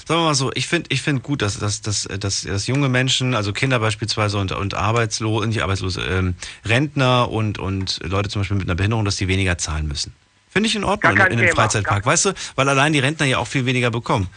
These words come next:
Speaker 1: Was
Speaker 2: Genau,
Speaker 1: kriegst du denn an
Speaker 2: kein
Speaker 1: Rente
Speaker 2: Thema.
Speaker 1: raus? Kriegst ja fast gar nichts raus. Da bist du froh, wenn du nur ein
Speaker 2: Aber
Speaker 1: bisschen, wenn du zehn Euro weniger Eintritt
Speaker 2: Ja.
Speaker 1: zahlst für so ein, für so eine Veranstaltung. Ich finde sogar in anderen Ländern wird viel, viel mehr gemacht. Ich kenn das beispielsweise nur aus der, ähm, aus, aus der Slowakei beispielsweise.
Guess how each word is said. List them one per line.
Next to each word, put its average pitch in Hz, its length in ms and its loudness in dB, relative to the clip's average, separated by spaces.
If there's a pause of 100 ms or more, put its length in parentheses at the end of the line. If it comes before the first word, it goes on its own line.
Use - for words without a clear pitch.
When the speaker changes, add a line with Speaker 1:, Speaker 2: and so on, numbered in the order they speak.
(140)
Speaker 1:
Was - 100 0
Speaker 2:
Genau, 185 140 6
Speaker 1:
kriegst 151 160 4
du - 20 4
denn 151 60 4
an 147 60 4
Speaker 2:
kein 135 100 4
Speaker 1:
Rente 147 160 2
Speaker 2:
Thema. 160 140 4
Speaker 1:
raus? 151 180 2
Kriegst - 200 0
ja 139 100 2
fast 127 200 0
gar 123 140 2
nichts 120 240 -2
raus. 110 260 2
Da 113 60 -2
bist 135 200 -2
du 139 60 -2
froh, 151 220 0
wenn 135 100 2
du 117 60 2
nur 110 160 2
ein 131 60 4
Speaker 2:
Aber 127 100 4
Speaker 1:
bisschen, 117 180 -4
wenn 113 100 0
du 110 60 -2
zehn 117 220 0
Euro 110 180 0
weniger 117 260 2
Eintritt 110 220 2
Speaker 2:
Ja. 120 80 8
Speaker 1:
zahlst 95 320 2
für 92 80 -2
so 92 100 0
ein, 90 120 0
für - 120 -6
so 92 60 0
eine 92 140 0
Veranstaltung. 80 680 -4 (440)
Ich - 140 0
finde 160 180 2
sogar 139 240 4
in 127 80 2
anderen 139 260 4
Ländern 131 220 2
wird 107 160 -4
viel, 123 280 0
viel 123 240 0
mehr 123 220 2
gemacht. 87 340 -2
Ich - 100 -8
kenn 135 120 -2
das 120 140 -4
beispielsweise 110 600 -2
nur 110 260 0 (340)
aus 107 260 0
der, 101 380 2
ähm, 95 280 0
aus, 92 280 -2
aus - 140 -4
der 98 100 -2
Slowakei 101 420 0
beispielsweise. 110 640 0